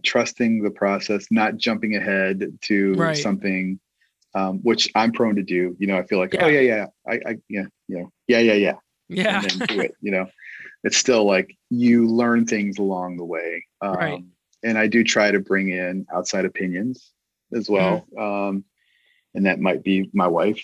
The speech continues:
Speaker 1: some days or, you know, my daughter or something, you know, but she's a designer as well. And she has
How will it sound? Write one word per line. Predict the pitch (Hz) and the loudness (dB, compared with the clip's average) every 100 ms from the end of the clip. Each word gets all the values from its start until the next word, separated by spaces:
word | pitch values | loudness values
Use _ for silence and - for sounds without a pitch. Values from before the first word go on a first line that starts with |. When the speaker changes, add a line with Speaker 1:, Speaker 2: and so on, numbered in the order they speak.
| - | -8
Speaker 1:
some | - 104 | -4 -2
days | 98 101 120 98 | 0 0 0 -2
or, | 87 87 - | -4 -4 -6
you | 98 | -6
know, | 92 95 | -4 -6
my | 76 | -4
daughter | - 85 101 123 92 | 0 2 2 2 2
or | 95 | -2
something, | - 95 110 120 | -4 -6 -4 -4
you | 95 | -4
know, | 92 | -4
but | 90 90 | -4 -2
she's | 104 101 98 - - 95 - | 0 0 -2 -10 -10 -10 -8
a | 101 | -6
designer | 98 95 98 95 | -4 -2 -2 -4
as | 90 | -6
well. | 80 82 104 | -4 -2 -4
And | 92 | -6
she | - 98 | -8 -6
has | 95 92 95 | -4 -6 -10